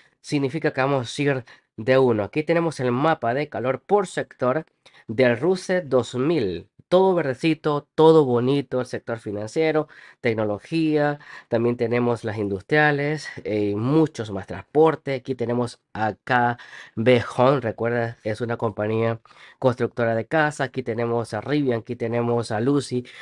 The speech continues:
muchísimas. Estas sí las tenemos en el portafolio, pero no todo vamos a ir acumulando solo Smoca. Por ahora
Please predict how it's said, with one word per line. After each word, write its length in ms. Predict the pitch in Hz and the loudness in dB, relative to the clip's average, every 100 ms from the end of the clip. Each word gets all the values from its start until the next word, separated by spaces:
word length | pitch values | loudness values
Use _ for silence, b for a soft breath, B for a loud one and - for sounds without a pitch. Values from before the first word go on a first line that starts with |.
| B | B
muchísimas. 800 | 127 135 - 147 - 92 92 98 | 0 0 0 -2 0 -2 -2 -2
Estas 400 | - 139 147 120 | 0 0 -4 -4
sí 280 | 160 151 110 | -2 -2 -2
las 160 | 113 | -6
tenemos 300 | - 110 127 | -6 -6 -4
en 80 | 120 | -4
el 60 | 110 | -6
portafolio, 600 | 107 101 104 139 131 127 B B B | -8 -12 -8 -4 -4 -4 B B B
pero 180 | - 117 | -2 0
no 200 | 127 139 | 2 2
todo 460 | - 160 147 107 - _ _ | 2 2 4 2 -4 _ _
vamos 480 | 110 123 123 120 104 | 0 2 4 2 0
a 60 | 120 | -2
ir 200 | 123 120 B | -2 -4 B
acumulando 760 | 107 110 113 104 104 113 113 110 | -4 -4 -4 -2 0 0 0 -4
solo 460 | - 123 117 113 - | -4 -2 0 -2 -6
Smoca. 580 | - 110 110 107 92 - | -12 -8 -8 -8 -10 -4
Por 180 | 127 143 | 0 4
ahora 480 | 143 180 180 180 | 4 4 2 -2